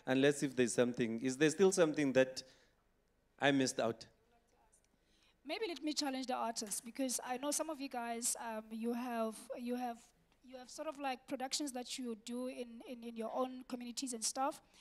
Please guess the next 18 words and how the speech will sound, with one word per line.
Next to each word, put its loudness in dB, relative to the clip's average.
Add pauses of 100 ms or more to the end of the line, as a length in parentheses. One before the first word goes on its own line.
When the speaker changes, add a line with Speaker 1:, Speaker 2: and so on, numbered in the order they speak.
(160)
Speaker 2:
especially 0
Banareng, -4
right? -4 (680)
So 2
Banareng, 6
I 4
know 6
I've 4
worked 2
with 0
you 2
guys. 0
Um, -2 (200)
one 4
of 0
the 0
saddest 2
thing, 0